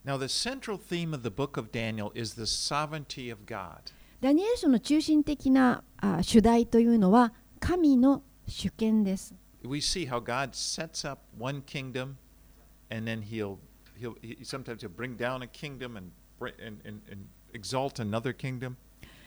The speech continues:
Speaker 2: 私たちはダニエル書の中で、神がある国を立て上げたり、またその国を倒したりすることを見ることができます。
Speaker 1: And as, as he chooses,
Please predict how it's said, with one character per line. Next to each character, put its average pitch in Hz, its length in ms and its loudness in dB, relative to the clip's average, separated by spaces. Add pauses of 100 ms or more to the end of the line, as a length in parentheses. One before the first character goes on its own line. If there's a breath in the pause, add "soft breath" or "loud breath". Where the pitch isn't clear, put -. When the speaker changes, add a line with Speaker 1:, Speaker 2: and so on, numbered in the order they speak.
(140 soft breath)
Speaker 2:
私 277 240 6
た 254 100 2
ち 269 100 0
は 277 80 4
ダ 269 140 4
ニ 277 140 8
エ 294 60 6
ル 294 100 4
書 311 100 4
の 277 100 8
中 226 280 4
で、 240 340 6 (200 soft breath)
神 403 340 0
が 330 300 2 (100)
あ 302 120 2
る 277 180 2
国 254 360 4
を 285 280 4 (100)
立 214 140 0
て 202 180 0
上 196 80 2
げ 185 100 0
た 156 160 -2
り、 254 240 2 (220 loud breath)
ま 269 120 0
た 330 200 0
そ 320 100 0
の 302 140 4
国 277 300 0
を 262 180 -2 (100)
倒 214 160 0
し - 80 -6
た 196 80 -6
り 170 100 -6
す 175 140 -8
る 170 80 -4
こ 175 120 -8
と 254 120 -4
を 226 60 -2
見 185 100 0
る 165 80 -2
こ - 80 -10
と 190 140 -10
が 208 80 -2
で 165 80 -6
き - 200 -20
ま 156 80 -10
す。 - 160 -18 (240)
Speaker 1:
And 139 220 -6
as, 147 300 -4
as 143 260 -2
he 254 240 -8
chooses, 208 840 -8